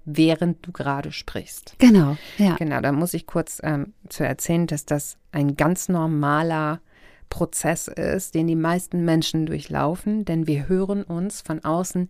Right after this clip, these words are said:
Speaker 1: niemals so, wie wir uns hören, während wir sprechen, weil Frequenzen, weil die Frequenzen, die in unsere Ohren gehen, während wir sprechen, auch über unsere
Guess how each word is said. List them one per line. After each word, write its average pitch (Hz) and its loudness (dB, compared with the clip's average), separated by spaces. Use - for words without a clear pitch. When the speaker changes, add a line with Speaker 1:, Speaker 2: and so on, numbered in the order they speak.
Speaker 1:
niemals 208 2
so, 165 -4
wie 160 0
wir 147 0
uns - -4
hören, 170 2
während 175 2
wir 160 -2
sprechen, - 0
weil 185 4
Frequenzen, - -2
weil 170 0
die 170 -4
Frequenzen, 180 2
die 175 -2
in - 0
unsere 147 -2
Ohren 196 4
gehen, 151 0
während 165 2
wir 135 -2
sprechen, 196 -2
auch 185 2
über 170 0
unsere 156 0